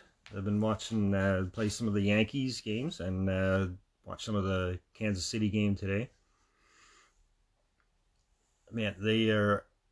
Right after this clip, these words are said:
just so exciting to watch. Like, the, they're never out of a game. It's kinda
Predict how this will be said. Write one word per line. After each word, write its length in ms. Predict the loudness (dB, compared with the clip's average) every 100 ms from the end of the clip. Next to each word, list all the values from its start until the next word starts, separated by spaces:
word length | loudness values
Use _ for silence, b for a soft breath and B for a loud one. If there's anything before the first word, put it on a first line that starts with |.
| _ _ _ _ _
just 220 | -10 -10 -10 _ _ _ _
so 260 | -8 -2 -2
exciting 320 | -2 -6 -4
to 60 | -2
watch. 200 | -4 -2
Like, 200 | -4 -2
the, 280 | -2 -2 b b b _
they're 100 | 0
never 380 | 0 4 2 2
out 120 | 0
of 100 | 2
a 60 | 2
game. 360 | 2 0 -2 -10 _ _ _ _ _ _ _ _
It's 420 | -10 -8 -10 -12 _ _ _ _ _ _ -6
kinda 260 | -2 -2